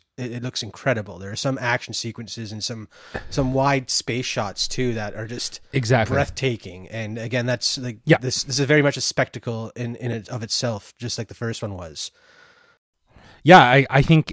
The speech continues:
Speaker 2: uh, you know, it, it's apparent. You'll see it. You'll notice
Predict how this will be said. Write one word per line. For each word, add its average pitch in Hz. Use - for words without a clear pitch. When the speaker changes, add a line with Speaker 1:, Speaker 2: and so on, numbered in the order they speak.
Speaker 2:
uh, -
you 139
know, 110
it, 156
it's 139
apparent. 147
You'll 156
see -
it. 92
You'll 160
notice 160